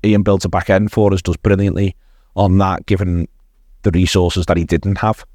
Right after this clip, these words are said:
Um, and, you know, that still is a thing. The Anfield Wrap is an e-commerce company, theoretically, but we're, we're, we're not experts at e-commerce, but everyone does the best. Um, and we, we, we push ourselves through, and we launch it for free first week of March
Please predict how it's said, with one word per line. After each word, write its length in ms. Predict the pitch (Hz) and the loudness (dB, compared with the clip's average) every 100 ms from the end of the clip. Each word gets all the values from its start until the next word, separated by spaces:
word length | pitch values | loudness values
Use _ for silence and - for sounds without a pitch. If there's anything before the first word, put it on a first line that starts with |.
| - | -2
Um, 760 | 87 87 85 85 87 85 85 - | 2 4 2 2 2 2 0 -2
and, 420 | - 90 87 82 - | 0 2 2 0 0
you 80 | 90 | 0
know, 120 | 85 | 2
that 160 | 87 | 0
still 240 | - - 87 | -2 0 0
is 120 | 80 | 0
a 40 | |
thing. 320 | 82 92 87 95 | 0 2 2 4
The 120 | 90 | 4
Anfield 300 | 90 90 85 | 4 2 2
Wrap 120 | - | 0
is 80 | 80 | 0
an 80 | 87 | 0
e-commerce 420 | 82 85 85 85 | 2 2 2 0
company, 340 | - 87 90 | 0 2 2
theoretically, 600 | 85 85 85 80 - - | 2 2 4 2 0 0
but 200 | 85 78 | 2 2
we're, 220 | 87 82 78 | 4 2 4
we're, 220 | 90 80 | 2 0
we're 140 | 82 | 2
not 140 | 85 80 | 2 0
experts 400 | - - 82 78 | -2 0 0 2
at 60 | |
e-commerce, 460 | 80 - 80 85 82 | -2 2 2 2 0
but 120 | - | -2
everyone 200 | 80 87 80 | 0 0 -2
does 120 | 78 | 0
the 80 | 78 | 0
best. 320 | 87 - - - _ _ _ _ | 0 -2 -12 -20 _ _ _ _
Um, 320 | 98 92 95 - _ _ 95 | 0 2 0 -4 _ _ -2
and 220 | 101 101 | 0 0
we, 280 | 101 95 - - | 0 -2 -6 -4
we, 240 | 117 98 | -2 0
we 80 | 107 | -2
push 240 | 101 110 107 | -2 0 2
ourselves 420 | 98 - 90 - | 2 0 -2 -4
through, 280 | - 92 104 _ _ _ _ _ _ _ _ | 2 2 2 _ _ _ _ _ _ _ _
and 260 | 113 107 | 0 0
we 100 | 110 | 0
launch 460 | 107 110 107 110 - | 2 2 2 0 0
it 140 | 113 | -2
for 80 | - | 0
free 400 | 101 - 113 113 - - | -8 -2 2 2 0 -14
first 320 | - 107 92 | -2 0 2
week 120 | 98 87 | 0 2
of 60 | |
March 440 | 87 90 110 - | 4 4 0 -4